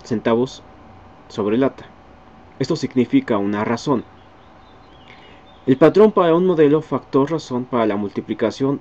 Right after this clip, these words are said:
es Y latas a X centavos sobre lata.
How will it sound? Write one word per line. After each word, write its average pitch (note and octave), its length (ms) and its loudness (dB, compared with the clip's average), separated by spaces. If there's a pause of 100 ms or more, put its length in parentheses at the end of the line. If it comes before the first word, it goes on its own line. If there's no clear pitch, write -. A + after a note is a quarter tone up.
(160)
es A#2 380 -4 (580)
Y D#3+ 180 8
latas E3+ 500 2 (120)
a B2 280 -2
X D3 300 4
centavos A#2+ 560 -2
sobre F#2+ 400 -6
lata. C3 380 -6